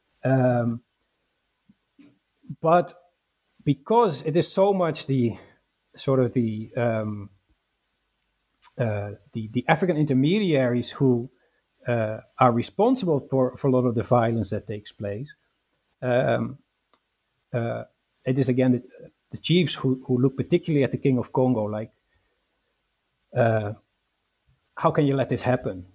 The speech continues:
Uh, and, and, and, I mean, sort of even, uh, I mean, he was in charge in a way of, of this process. That's how they see it.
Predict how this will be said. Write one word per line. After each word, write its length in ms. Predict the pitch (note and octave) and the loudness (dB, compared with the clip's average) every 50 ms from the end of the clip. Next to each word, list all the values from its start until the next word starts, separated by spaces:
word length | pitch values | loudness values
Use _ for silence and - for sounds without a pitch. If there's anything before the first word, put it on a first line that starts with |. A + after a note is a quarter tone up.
| _ _ _ _ _ _ _ _ _ _ B2 | _ _ _ _ _ _ _ _ _ _ -12
Uh, 220 | G#2+ G#2+ A#2 B2 - | -10 -10 -10 -8 -8
and, 240 | - A2+ A2 G#2 G#2 - - - | -8 -8 -8 -10 -12 -16 -10 -8
and, 280 | A#2+ A2+ A2 A2 G#2+ - - | -8 -6 -6 -8 -10 -8 -6
and, 200 | G#2+ A2+ A2+ A#2 - | -4 -4 -4 -4 -2
I 60 | B2+ | 0
mean, 280 | B2+ B2 A#2 A2+ A2 - - - _ _ _ _ _ _ _ _ _ _ _ _ _ - | 2 2 2 0 -2 -6 -10 -16 _ _ _ _ _ _ _ _ _ _ _ _ _ -10
sort 220 | - - A#2+ A2+ | -4 -2 0 0
of 80 | A2 - - _ _ _ _ _ | -2 -4 -10 _ _ _ _ _
even, 280 | - C3 C3 A#2 A2 A2+ | 0 0 2 2 0 -4
uh, 140 | A2 A2 - - - - - - - - - - - - | -4 -6 -10 -12 -18 -20 -20 -20 -20 -20 -20 -20 -6 -2
I 40 | B2+ | 0
mean, 140 | B2+ A#2+ | 2 2
he 80 | B2+ C3 | 2 2
was 160 | C3 A#2 - | 2 0 -2
in 100 | C3 B2 | -4 -6
charge 440 | - - D#3 D3+ D#3 C#3+ C3 B2+ - | -4 -2 0 0 2 0 0 -2 -4
in 120 | A#2+ A2+ | -6 -6
a 40 | A2+ | -4
way 240 | G#2 A2 A2 A2+ A2+ | -4 -4 -4 -4 -4
of, 160 | A#2+ A2 - - | -4 -6 -2 0
of 160 | C#3 C3+ - - | 0 0 2 0
this 160 | C3+ - - | -2 -4 -4
process. 460 | - - A2 G2 G2+ F#2+ F#2 G#2+ G2+ | -6 -6 -6 -6 -6 -6 -8 -10 -6
That's 180 | - B2 A2 - | -6 -6 -2 0
how 160 | A#2+ A#2 A#2 | 0 0 0
they 120 | A2+ A2+ | -2 -6
see 280 | A2+ - - D3+ C3 A2+ | -8 -10 -10 -8 -8 -8
it. 140 | - - | -10 -12